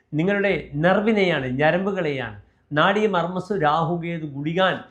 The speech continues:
നിത്യം സ്മരാമ്യായുഷ എന്നാണ് പ്രമാണം. നാഡീ ഞരമ്പുകളെ പ്രതിനിധാനം ചെയ്യുന്നു രാഹു. അതിനാൽ ന്യൂറോ ആയിട്ട് ബന്ധപ്പെടുന്ന ക്ലേശങ്ങൾക്കെല്ലാം പരിഹാരമാണ് ഈ സർപ്പപ്രീതി. പലപ്പോഴും നാഗദോഷം മാറാനും രാഹുകേതുക്കളെ സന്തോഷിപ്പിക്കുവാനും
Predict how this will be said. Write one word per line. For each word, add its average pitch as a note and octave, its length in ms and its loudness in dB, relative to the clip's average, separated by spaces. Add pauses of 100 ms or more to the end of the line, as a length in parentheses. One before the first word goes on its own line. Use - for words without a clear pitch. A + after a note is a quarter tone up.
(240)
നിത്യം F3 480 2 (380)
സ്മരാമ്യായുഷ F3 1040 2
എന്നാണ് D#3+ 340 -2
പ്രമാണം. B2 360 -8 (320)
നാഡീ D#3+ 300 0
ഞരമ്പുകളെ D#3+ 640 -2
പ്രതിനിധാനം D3+ 540 -4
ചെയ്യുന്നു C3 260 -10 (360)
രാഹു. A#2+ 320 0 (300)
അതിനാൽ C#3+ 280 -2 (100)
ന്യൂറോ F3+ 380 2
ആയിട്ട് F3 320 0
ബന്ധപ്പെടുന്ന D3 520 -4 (120)
ക്ലേശങ്ങൾക്കെല്ലാം C#3+ 680 -8
പരിഹാരമാണ് C3+ 600 -4 (340)
ഈ D3 140 -4
സർപ്പപ്രീതി. B2+ 600 -6 (320)
പലപ്പോഴും A3 420 2 (340)
നാഗദോഷം F#3+ 580 2
മാറാനും F3 420 -2 (340)
രാഹുകേതുക്കളെ F#3 840 2 (120)
സന്തോഷിപ്പിക്കുവാനും F3+ 760 -4